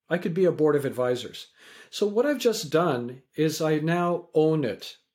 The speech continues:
because I've, rather than a yes or no to their terms, I've put things into my terms.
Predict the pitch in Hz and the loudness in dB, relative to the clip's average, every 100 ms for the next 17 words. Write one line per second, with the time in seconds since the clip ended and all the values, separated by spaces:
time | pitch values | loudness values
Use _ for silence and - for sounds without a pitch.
0 | _ _ _ _ - 147 165 - 165 170 | _ _ _ _ -8 0 0 0 0 0
1 | - - 165 226 262 240 185 156 165 170 | -2 -2 0 2 0 2 2 2 2 0
2 | 165 156 160 160 139 120 170 247 - 120 | -2 2 2 0 -4 0 2 0 -4 -6
3 | 120 - 156 160 185 180 151 143 139 - | -6 -2 0 0 -4 -2 -4 -4 -6 -8
4 | 117 123 131 - 98 - | -8 -6 -6 -8 -14 -14